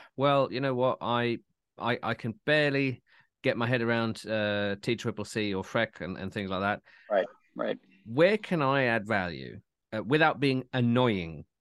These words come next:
Speaker 1: to said M D? Should I, should I, I mean, they, they should be your eyes and ears, but where, where can those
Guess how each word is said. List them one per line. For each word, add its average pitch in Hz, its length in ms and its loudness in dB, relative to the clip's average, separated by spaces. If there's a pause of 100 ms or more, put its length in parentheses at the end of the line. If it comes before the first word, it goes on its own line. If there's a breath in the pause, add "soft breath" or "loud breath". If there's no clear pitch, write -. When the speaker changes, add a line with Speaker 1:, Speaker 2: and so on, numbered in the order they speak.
Speaker 1:
to 104 340 -2
said 104 320 -4
M 101 220 -2
D? 92 360 -6
Should 175 240 0
I, 170 180 4
should 151 220 -4
I, 139 420 2 (1040)
I 113 40 0
mean, 127 260 0
they, 143 160 2
they 139 120 0
should 185 220 0
be 180 80 -2
your 139 120 2
eyes 120 300 0
and 107 140 -4
ears, 117 500 -2 (140)
but 117 360 2
where, 151 280 -2
where 156 240 -2
can 180 180 -4
those 147 240 0